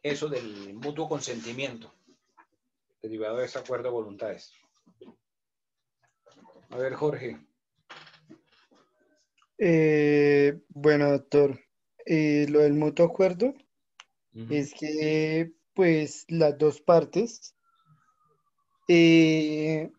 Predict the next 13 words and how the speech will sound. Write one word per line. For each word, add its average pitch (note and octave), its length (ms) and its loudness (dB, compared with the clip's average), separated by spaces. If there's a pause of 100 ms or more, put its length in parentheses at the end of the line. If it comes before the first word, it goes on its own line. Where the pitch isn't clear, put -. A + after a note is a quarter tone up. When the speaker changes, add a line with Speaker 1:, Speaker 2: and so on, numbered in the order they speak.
(220)
Speaker 2:
pues, D#3 300 -4
estén, D3+ 960 -2 (1300)
pues, C#3+ 180 -6
estén C#3+ 280 -4
de D3 80 0
acuerdo D#3 500 0
en, D#3 260 -2
en D#3 180 -2
hacer, C#3+ 680 -2 (140)
en D#3 160 -4
analizar C#3 460 -6
el C#3 100 -6
contrato, D3+ 500 -6